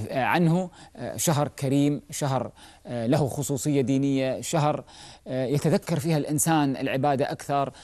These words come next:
تحدث فيها كأن الله يراك، فإن لم تكن تراه فإن، اعبد الله كأنك تراه، فإن لم تكن تراه فإنه يراك. شهر، لا، يعني، القداسة لهذا الشهر، المكانة العلية، تخلي الواحد شوية يحتاط.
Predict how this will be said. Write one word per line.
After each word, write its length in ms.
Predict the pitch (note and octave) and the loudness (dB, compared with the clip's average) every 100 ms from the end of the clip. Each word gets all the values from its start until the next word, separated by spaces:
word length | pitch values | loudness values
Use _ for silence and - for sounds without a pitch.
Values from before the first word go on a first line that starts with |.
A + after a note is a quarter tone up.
| - - - | -20 -10 -4
تحدث 340 | E3+ D#3+ D3+ | 0 0 0
فيها 280 | D#3+ D3 C3+ - - | 0 -2 -4 -14 -12
كأن 240 | - D#3 | -2 2
الله 260 | C#3 D3+ C#3 | 4 4 4
يراك، 500 | C#3+ C#3 D3 C3+ - _ | 2 2 0 -2 -8 _
فإن 140 | A#2 C#3 | -4 0
لم 100 | C#3 | 0
تكن 300 | C#3 C#3 C3+ | -2 -4 -4
تراه 220 | C#3+ C#3+ | -2 -2
فإن، 360 | C3 B2 C#3+ - - - - | -2 -4 -4 -8 -12 -20 -16
اعبد 540 | - F2 - D3 C#3+ D3+ | -12 -10 -4 0 2 4
الله 140 | D3 | 2
كأنك 460 | C3 D3+ D3 D3+ C#3 | 0 -2 0 -2 -2
تراه، 240 | C#3 C#3+ | 0 0
فإن 200 | A#2 C3 | 0 -2
لم 80 | C#3+ | -2
تكن 300 | D3+ C#3+ C3 | -4 -4 -4
تراه 220 | D3 C#3+ | -4 -4
فإنه 400 | - - D3+ C#3 | -6 -4 0 0
يراك. 300 | C#3 C#3+ C#3+ - - - | 0 -2 -6 -10 -20 -6
شهر، 240 | - D3+ | -2 2
لا، 140 | D3+ - - - _ _ _ - | 2 0 -4 -20 _ _ _ -6
يعني، 520 | A#2 A#2 A#2+ G#2+ G#2+ - - | -4 0 0 0 -4 -10 -20
القداسة 560 | - D3 C#3+ G#3+ C4 G#3+ | -8 -2 4 4 4 2
لهذا 340 | F3 C#3 A#2 | 2 0 -2
الشهر، 380 | F#2+ - G2 F#2+ - | -6 -8 -10 -12 -12
المكانة 560 | B2 G2 - F3+ A3+ G#3+ | -10 -8 -4 0 2 2
العلية، 340 | D#3+ F3+ E3 | 2 0 0
تخلي 240 | D3+ F#3+ F3 | -2 -4 0
الواحد 260 | F3 E3 - - - - | 0 0 -6 -18 -20 -16
شوية 440 | - - C3+ C3+ - _ _ _ - | -8 -2 2 0 -2 _ _ _ -8
يحتاط. 340 | - - | -8 -8